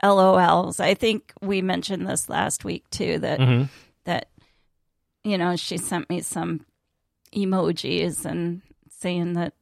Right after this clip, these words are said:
Speaker 1: you know, she was watching with her daughter, Riley.
Speaker 2: Listening.
Speaker 1: Listening. I
Speaker 2: Yeah.
Speaker 1: always, I always forget that. So I, um, don't listen to podcasts.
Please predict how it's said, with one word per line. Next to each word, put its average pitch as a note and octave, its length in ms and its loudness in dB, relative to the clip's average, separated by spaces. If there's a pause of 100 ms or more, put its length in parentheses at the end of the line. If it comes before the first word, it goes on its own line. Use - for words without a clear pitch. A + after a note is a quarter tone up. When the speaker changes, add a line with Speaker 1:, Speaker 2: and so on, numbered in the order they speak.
(380)
Speaker 1:
you G3 140 -4
know, F3+ 140 -2
she E3+ 200 -6
was E3+ 160 -4
watching E3+ 400 -2
with E3 160 -4
her E3 180 -6
daughter, D#3 420 0
Riley. G3 600 0 (680)
Speaker 2:
Listening. - 380 -20 (1000)
Speaker 1:
Listening. F#3 540 -4
I A3 120 4
Speaker 2:
Yeah. C4 60 8
Speaker 1:
always, - 300 4 (320)
I C4+ 80 6
always F#4 200 4
forget F#3+ 400 2
that. D#3 260 2
So G3+ 340 6 (580)
I, D4 480 6
um, G3+ 340 4
don't F#3 360 2
listen G3+ 460 -2
to - 280 -2
podcasts. - 1040 -2